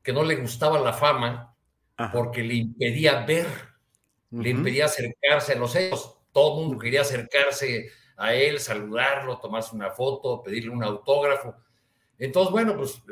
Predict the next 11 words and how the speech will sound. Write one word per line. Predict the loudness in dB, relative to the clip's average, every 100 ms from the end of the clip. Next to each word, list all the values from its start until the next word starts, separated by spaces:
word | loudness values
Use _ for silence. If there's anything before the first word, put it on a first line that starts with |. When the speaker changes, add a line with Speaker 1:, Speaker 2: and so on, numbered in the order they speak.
| -16 -14
Speaker 1:
lo | -4 0
único | 0 0 -4
que | -6
uno | -4 -4
puede | 2 2
hacer | 4 0
en | -2
esos | -4 -8 -2
casos | 0 0 -2 -4
es | -2
cuando | -4 -2 -4 -6